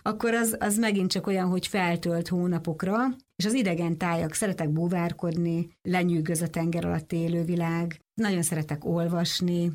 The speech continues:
nagyon szeretem, ö, olvasni a Barabási Albert Lászlóval készült cikkeket, az ő tudományos publikációit, a könyveit.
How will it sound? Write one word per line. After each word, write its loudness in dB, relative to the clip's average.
nagyon 2
szeretem, 0
ö, 0
olvasni 0
a 0
Barabási 0
Albert -2
Lászlóval -2
készült -2
cikkeket, -4
az 0
ő 2
tudományos 0
publikációit, 0
a 0
könyveit. 0